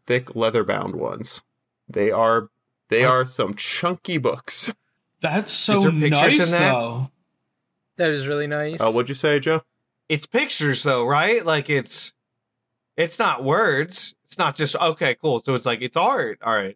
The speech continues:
Speaker 2: I just wanna make sure it's
Speaker 1: Mm-hmm.
Speaker 2: still,
Speaker 1: Yeah, it's
Speaker 2: like,
Speaker 1: a manga.
Speaker 2: full panel.
Speaker 1: Yeah, this
Speaker 2: Okay.
Speaker 1: is the, um, it's the Dark Horse, uh, Deluxe Editions, like, the seven-by-ten ones. I,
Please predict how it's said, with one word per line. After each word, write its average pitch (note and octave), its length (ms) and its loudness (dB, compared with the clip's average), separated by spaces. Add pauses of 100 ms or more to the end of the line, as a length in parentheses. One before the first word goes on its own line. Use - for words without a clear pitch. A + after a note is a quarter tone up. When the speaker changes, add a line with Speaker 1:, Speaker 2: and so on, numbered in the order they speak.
(120)
Speaker 2:
I E3+ 80 -2
just F3+ 120 -10
wanna F#3 200 -2
make E3 240 -2
sure D3 180 0
it's A#2 160 0
Speaker 1:
Mm-hmm. G#3+ 120 2 (120)
Speaker 2:
still, - 220 0
Speaker 1:
Yeah, G#3+ 60 4
it's B3 80 2
Speaker 2:
like, A#3 100 0
Speaker 1:
a - 20 2
manga. F#3 260 0
Speaker 2:
full C3+ 200 0
panel. A#2+ 600 -2 (220)
Speaker 1:
Yeah, B2 280 2
this C#3 240 -2
Speaker 2:
Okay. F#3 100 2
Speaker 1:
is B2 120 2
the, C#3+ 260 2
um, C3 500 2
it's C3 260 -2
the C#3+ 360 2
Dark B2+ 400 0
Horse, C#3+ 280 -2
uh, A2+ 200 0
Deluxe G2 440 -4
Editions, A#2 480 -4
like, G2+ 160 -2
the F#2+ 100 -4
seven-by-ten G2 920 -4
ones. B2+ 380 -2 (120)
I, A#2+ 180 -2